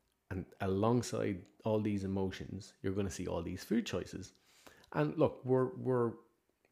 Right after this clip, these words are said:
we're not, we're not stupid. We all kinda know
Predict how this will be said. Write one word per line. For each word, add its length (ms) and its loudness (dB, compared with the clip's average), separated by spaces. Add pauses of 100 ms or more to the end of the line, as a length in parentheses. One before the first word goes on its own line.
we're 160 4
not, 320 0
we're 120 -4
not 180 -4
stupid. 440 -4
We 120 -2
all 140 0
kinda 340 -4
know 460 -2